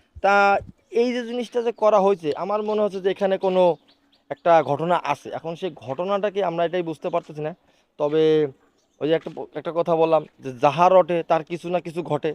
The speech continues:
তা হয়তোবা, আহ, সেরকম কিছু হতে যাচ্ছে বা যাবে বলে মনে হচ্ছে।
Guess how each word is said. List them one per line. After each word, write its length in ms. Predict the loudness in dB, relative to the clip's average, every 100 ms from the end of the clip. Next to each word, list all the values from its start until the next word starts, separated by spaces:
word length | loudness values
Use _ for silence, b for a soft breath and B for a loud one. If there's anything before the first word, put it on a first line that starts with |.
| -4
তা 100 | -4
হয়তোবা, 580 | 0 -2 0 4 4 4 _ _ _ _ _
আহ, 720 | -2 2 2 2 -2 -2 -4
সেরকম 380 | -4 -4 -2 -4
কিছু 260 | -6 -8 -6
হতে 500 | -4 0 2 2 0 2
যাচ্ছে 600 | 0 _ -4 0 4 4
বা 420 | 4 6 6 4 2
যাবে 260 | 0 2
বলে 180 | 2 0
মনে 220 | 0 0
হচ্ছে। 420 | -2 -4 -6 -12